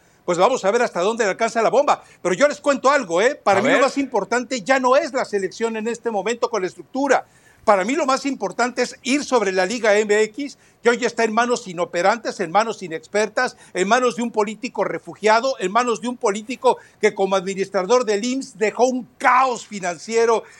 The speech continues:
Speaker 1: y ético sobre todo. Entonces, la bomba, si es, chequen el blog, el blog más leído de E S P N ya está ahí disponible, pero hoy lo que le toca la bomba es ir sobre la Liga M X.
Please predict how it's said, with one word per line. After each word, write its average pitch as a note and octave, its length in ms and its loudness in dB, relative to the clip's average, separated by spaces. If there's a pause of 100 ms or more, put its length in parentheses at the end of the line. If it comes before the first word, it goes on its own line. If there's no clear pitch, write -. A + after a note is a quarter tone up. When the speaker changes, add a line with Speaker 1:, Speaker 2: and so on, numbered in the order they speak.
(120)
Speaker 1:
y F#3+ 400 -4
ético A#3 440 -2
sobre E3+ 320 -6
todo. G3+ 340 0
Entonces, A#3 460 -2 (340)
la F3 160 4
bomba, G#3+ 380 2
si F3 260 -4
es, A3+ 160 -2 (680)
chequen D4+ 320 2
el A#3 100 4
blog, C#4 300 2 (100)
el - 180 -8
blog A#3+ 220 2
más B3 180 -2
leído A#3 340 0
de G3 100 0
E A3+ 160 -2
S A#3 100 -6
P A3 200 -4
N A3 100 -6
ya G#3+ 80 0
está G#3 160 -2
ahí G#3 160 0
disponible, G3+ 640 -2 (220)
pero D#3+ 280 2
hoy A3 160 4 (140)
lo - 80 -12
que - 120 0
le - 140 -2
toca - 260 -2
la - 140 4
bomba - 220 0 (180)
es G#3 220 -2
ir C4+ 100 -4
sobre A3 280 0
la F3+ 100 0
Liga A#3 240 0
M G#3+ 200 2
X. A3 360 -8